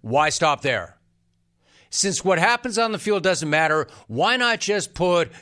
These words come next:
Georgia in instead of Washington while you're at it? Anybody who has paid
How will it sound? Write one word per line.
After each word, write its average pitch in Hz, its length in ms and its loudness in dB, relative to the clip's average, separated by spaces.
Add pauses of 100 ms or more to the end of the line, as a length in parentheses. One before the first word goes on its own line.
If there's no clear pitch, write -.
(120)
Georgia 170 600 0
in 127 520 0 (320)
instead 165 340 0
of 147 140 0
Washington 135 800 -2
while 131 200 2
you're 139 220 -4
at 117 240 0
it? - 260 -14 (1200)
Anybody 233 600 2
who 202 180 -2
has 185 140 -2
paid 156 420 -2